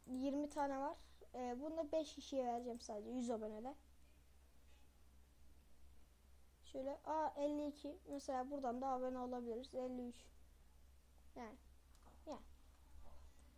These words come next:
Böyle. En çok izlenen videomuz buymuş. Yüz seksen beş. Böyle beğenebilirsiniz işte.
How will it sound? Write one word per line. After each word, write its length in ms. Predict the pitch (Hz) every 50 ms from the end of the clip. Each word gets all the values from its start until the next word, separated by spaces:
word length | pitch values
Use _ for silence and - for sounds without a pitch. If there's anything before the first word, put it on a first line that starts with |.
| - - - - - - - - - - - - - - -
Böyle. 400 | 320 330 330 320 285 269 285 294 - - - - - - - 294
En 160 | 302 302 294
çok 200 | - 311 294 277
izlenen 420 | 277 254 277 277 285 285 285 277
videomuz 460 | 277 254 269 277 269 269 269 254 247
buymuş. 540 | 262 277 277 254 247 262 - - - - - - - - - 269 - -
Yüz 160 | 262 247 -
seksen 480 | - 254 254 - - 262 247 240 214
beş. 240 | - 285 - - - - - - - - - - - - - - - - - - - - - - - - - - - - - - - - - - - - - - - - - - - - - - - - - - - - - - -
Böyle 360 | 269 277 277 269 277 269 254
beğenebilirsiniz 840 | 262 254 254 254 254 247 240 247 247 247 - - 226 220 240 247 - -
işte. 180 | - - -